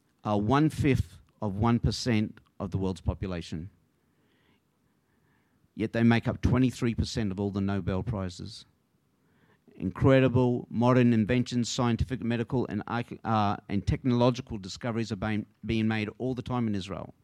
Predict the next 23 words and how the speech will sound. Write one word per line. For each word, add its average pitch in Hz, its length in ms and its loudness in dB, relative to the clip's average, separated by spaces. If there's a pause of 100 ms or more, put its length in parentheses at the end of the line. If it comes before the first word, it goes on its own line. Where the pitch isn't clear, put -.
(1400)
They 113 280 0
are 107 240 2
world 120 380 4
leaders 110 420 -4
in 98 140 4
many 110 260 4
technological, 113 840 -2
scientific, 110 640 -6
and 101 160 -4
medical 101 600 -4 (240)
inventions. 90 800 -4 (4000)
And 110 140 0
so, 127 300 6 (300)
if 135 160 -2
you're 170 120 10
finding 160 300 6
things 131 240 4
hard, 110 560 0 (1080)
start 156 320 -2
thinking 147 220 2
about 120 320 2
how 110 160 0
God 120 640 4